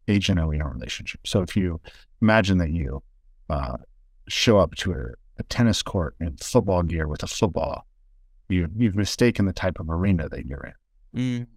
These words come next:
Speaker 2: mm-hmm.
Speaker 1: That, that attunement between the environment and the, the agent is not properly there.
Speaker 2: Right.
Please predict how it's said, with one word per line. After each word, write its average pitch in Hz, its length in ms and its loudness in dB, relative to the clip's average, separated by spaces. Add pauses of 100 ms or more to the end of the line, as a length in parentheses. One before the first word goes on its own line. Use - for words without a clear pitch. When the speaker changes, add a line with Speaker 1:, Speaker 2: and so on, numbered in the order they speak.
Speaker 2:
mm-hmm. 120 200 -2
Speaker 1:
That, 113 320 0
that 107 320 4
attunement 101 500 4
between 87 280 -6
the 82 100 -4
environment 92 580 0
and 82 180 -6
the, 73 260 -10
the 98 200 0
agent 95 280 2
is 76 100 -6
not 76 220 -4 (180)
properly 76 440 -4
there. - 260 -10 (360)
Speaker 2:
Right. 117 340 -2